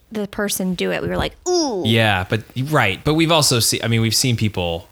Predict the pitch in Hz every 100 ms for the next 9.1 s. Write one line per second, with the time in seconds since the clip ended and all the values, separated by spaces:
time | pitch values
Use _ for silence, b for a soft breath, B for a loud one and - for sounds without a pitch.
0 | _ _ - 101 85 - _ _ _ _
1 | _ _ _ - 104 92 85 82 _ 127
2 | 104 95 92 92 95 92 - - 98 95
3 | 92 95 92 90 - 85 82 - - 95
4 | 82 85 90 85 90 90 82 82 - 95
5 | 85 87 85 95 - 58 50 - - 110
6 | 104 - _ - 113 92 - 165 165 147
7 | 117 143 131 - - - 139 156 135 127
8 | 113 104 107 104 - - - - 220 -
9 | -